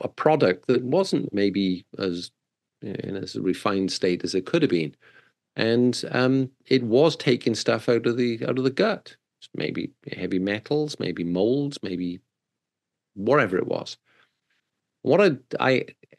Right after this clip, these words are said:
quizzed about this product, what's different? And they say, "Well, it's, it's in a solution."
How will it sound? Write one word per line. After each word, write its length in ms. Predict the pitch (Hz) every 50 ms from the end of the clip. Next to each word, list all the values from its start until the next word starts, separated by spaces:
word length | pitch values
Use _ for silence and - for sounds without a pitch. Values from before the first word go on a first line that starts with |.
| - 143 -
quizzed 460 | - - - 165 175 180 160 135 -
about 400 | 127 101 - 123 123 117 107 -
this 180 | 117 135 135 -
product, 420 | - - - 90 80 - 50 -
what's 220 | - 117 120 - -
different? 580 | - 123 117 - - - 95 82 82 - -
And 120 | - 101 95
they 100 | 95 92
say, 200 | - - - 110
"Well, 280 | 98 113 139 156 147
it's, 240 | 113 113 - - -
it's 260 | - - - - -
in 120 | 117 110 107
a 40 |
solution." 640 | 107 - - 123 123 135 160 151 - - 95 82